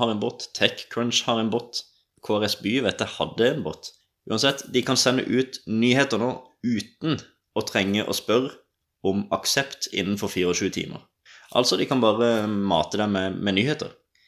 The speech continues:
Men for å få lov til det, så blir de nødt til å bli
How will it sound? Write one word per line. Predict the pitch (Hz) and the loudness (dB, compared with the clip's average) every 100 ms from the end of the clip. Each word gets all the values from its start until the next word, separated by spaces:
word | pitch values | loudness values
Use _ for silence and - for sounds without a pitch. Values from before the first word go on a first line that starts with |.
| _ 95 | _ 2
Men | 120 190 165 - - | 4 4 -4 -10 -20
for | - - 120 151 | -12 2 2 4
å | - 117 | 4 4
få | 131 | 6
lov | 123 135 | 4 4
til | 160 | 2
det, | 165 156 | 0 -4
så | - 123 | -2 2
blir | 123 | 4
de | 131 | 4
nødt | 117 104 | 2 2
til | 131 | 0
å | 104 - | -2 -2
bli | 120 | -2